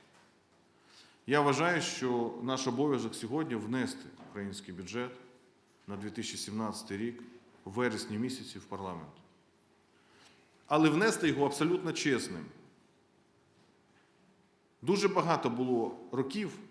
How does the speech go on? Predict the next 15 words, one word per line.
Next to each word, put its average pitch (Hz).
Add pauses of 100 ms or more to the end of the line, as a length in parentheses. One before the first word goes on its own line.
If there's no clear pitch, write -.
(420)
нашої 127
незалежності, 123 (600)
коли 143
фальшивий 127 (280)
і 131
брехливий 131
бюджет, 139 (3000)
який 127
називали 135
по-різному, 98 (1000)
не 135
забезпечував 135
розвитку 127
нашої 117
держави, 104